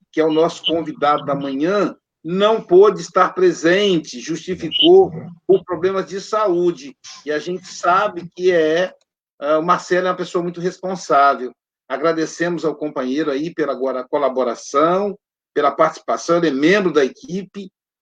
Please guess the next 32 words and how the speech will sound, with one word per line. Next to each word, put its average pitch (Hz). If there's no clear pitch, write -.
e 139
não 180
pode 170
estar, 160
não 170
pôde 156
estar 156
presente. 135
Uma 185
outra 240
pessoa 180
também 139
que 160
não 196
pode 139
estar 139
presente 151
hoje, 190
que 170
nem, 151
nunca 190
falta, 170
né, 226
é 175
o 214
nosso 208
querido 196
Mogas, 196
o 160
nosso 185
Chico 196
Mogas, 175